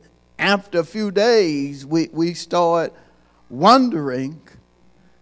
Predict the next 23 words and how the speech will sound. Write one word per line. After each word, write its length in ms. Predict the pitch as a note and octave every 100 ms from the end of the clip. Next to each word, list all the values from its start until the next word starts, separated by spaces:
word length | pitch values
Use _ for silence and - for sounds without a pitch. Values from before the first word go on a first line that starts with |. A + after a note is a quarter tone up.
| _ _ _
if 200 | F3+ F#3+
it's 140 | G3+
gonna 220 | G3 G#3+ G#3
happen 360 | A#3+ A#3+ A#3
or 60 | D3+
not. 260 | D3 B2 - _ _ - - _ _ _ _ _ _ _ _ _ _ _ _ _ _ _ _ _ _ _ _ _ _ _ _
And 220 | - F3+ F3+
when 80 |
you 120 | F#3+ C#4
start 600 | - B3+ G#3+ E3 E3+ E3+
doing 320 | A3 G3 F3
all 260 | F#3+ A3+
the 80 | A#3
things 460 | G#3 A3+ G#3+ G#3 F#3
that 120 | E3+
I 140 | D#3+
just 380 | D#3+ F3 G3 F#3
mentioned, 540 | F#3 A3 F#3+ A#2 C3 C3
it 180 | E3 D#3+
says 460 | F#3+ F#3 F3+ E3+
about 480 | D#3+ C#3+ G#3 G#3 F#3
you 460 | - C#3+ C3+ C#3 B2 A#2+
that 260 | C3 B2+